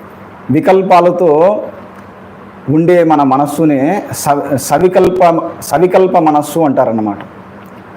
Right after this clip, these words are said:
మరి ఈ విధంగా ఉండే మన మనస్సు నిర్వికల్ప స్థితికి ఎదగాలంటే ముందు మనము బలమైన సంకల్పాన్ని తీసుకోవాలి. ఏమిటా సంకల్పం అంటే,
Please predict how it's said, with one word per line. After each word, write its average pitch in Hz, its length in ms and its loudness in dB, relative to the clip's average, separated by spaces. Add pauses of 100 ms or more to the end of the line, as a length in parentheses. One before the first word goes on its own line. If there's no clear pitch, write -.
(420)
మరి 151 220 2
ఈ 160 360 2
విధంగా 190 500 4
ఉండే 185 220 2
మన 165 200 2
మనస్సు 151 640 0 (280)
నిర్వికల్ప 185 640 2
స్థితికి 160 840 -2 (1080)
ఎదగాలంటే 151 1000 0 (720)
ముందు 160 240 2
మనము 160 360 0
బలమైన 165 580 0
సంకల్పాన్ని 147 680 -2
తీసుకోవాలి. 123 1000 -4
ఏమిటా 160 300 2
సంకల్పం 139 520 -2
అంటే, 151 340 -2